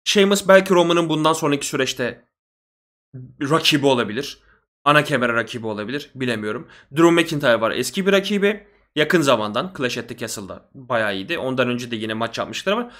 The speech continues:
hatta iki bin yirmi Survivor Series'de ikisi maç yapmıştı ben yanlış hatırlamıyorsam. Çünkü tam o zaman canlı izlemiyordum ama yakalamıştım sonradan. Şampiyona şampiyon maçı. Biri W W E, biri Universal şampiyonuydu zaten.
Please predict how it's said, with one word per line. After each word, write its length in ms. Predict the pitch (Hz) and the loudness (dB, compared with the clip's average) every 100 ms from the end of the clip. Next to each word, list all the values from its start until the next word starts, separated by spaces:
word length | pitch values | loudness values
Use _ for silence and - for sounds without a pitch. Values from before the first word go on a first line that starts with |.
| - | -2
hatta 300 | 226 226 175 | -2 4 2
iki 220 | 147 175 | 2 0
bin 100 | 170 | 0
yirmi 240 | 170 175 185 | 2 0 0
Survivor 440 | 170 160 175 160 | 0 2 2 2
Series'de 360 | 156 127 151 196 | -4 -6 -6 -8
ikisi 200 | 202 196 | -6 -4
maç 200 | 196 151 | -2 -2
yapmıştı 360 | - 101 110 | -4 -10 -8
ben 60 | 113 | -6
yanlış 300 | 117 120 123 | -4 -6 -6
hatırlamıyorsam. 480 | 120 120 127 208 202 | -10 -8 -6 -6 -8
Çünkü 140 | - | -2
tam 160 | 175 160 | 0 0
o 60 | |
zaman 240 | 165 165 160 | 0 0 2
canlı 260 | 160 165 | 2 2
izlemiyordum 360 | 175 180 135 156 | 2 0 0 0
ama 280 | 214 233 - - - | 0 0 -4 -20 0
yakalamıştım 520 | 151 156 156 147 - 120 | 2 4 2 2 -6 -6
sonradan. 520 | 117 113 185 226 _ | -4 -2 -4 -6 _
Şampiyona 460 | - 143 120 123 110 | 0 2 2 -4 -6
şampiyon 380 | 120 107 113 101 | -8 -8 -8 -8
maçı. 260 | 104 131 | -8 -4
Biri 140 | 127 123 | -2 0
W 200 | 117 123 | -2 -2
W 140 | 175 | -4
E, 60 | 180 | -2
biri 220 | 180 180 | 0 0
Universal 280 | 165 143 117 | 0 -2 -6
şampiyonuydu 460 | 107 101 104 98 | -8 -8 -10 -8
zaten. 420 | 110 107 214 240 | -6 -6 -6 -12